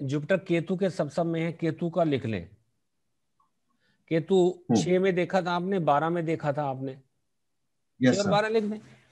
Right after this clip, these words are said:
Speaker 1: तो जब राहु या केतु किसी ग्रह के सबलॉर्ड बनेंगे, कमिटमेंट प्लैनेट बनेंगे, तो गुरुजी, उनको इस प्रकार पढ़ा जाएगा।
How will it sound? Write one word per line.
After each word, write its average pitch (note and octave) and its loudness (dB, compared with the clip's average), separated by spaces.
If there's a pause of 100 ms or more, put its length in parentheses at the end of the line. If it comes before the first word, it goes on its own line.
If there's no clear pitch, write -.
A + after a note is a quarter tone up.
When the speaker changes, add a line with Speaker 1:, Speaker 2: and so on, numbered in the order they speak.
(1600)
Speaker 1:
तो C#4 6 (200)
जब G#3 2 (540)
राहु E3 4
या A#3+ 0
केतु G3+ 2
किसी G#3+ -2
ग्रह F#3 2
के G#3+ -8
सबलॉर्ड F#3 -2
बनेंगे, F3+ 0
कमिटमेंट F#3 -4
प्लैनेट F3+ -2
बनेंगे, E3 0
तो G#3 0
गुरुजी, F#3+ 4
उनको G#3+ 4
इस G#3 2
प्रकार A3 2
पढ़ा D3 4
जाएगा। G2+ 2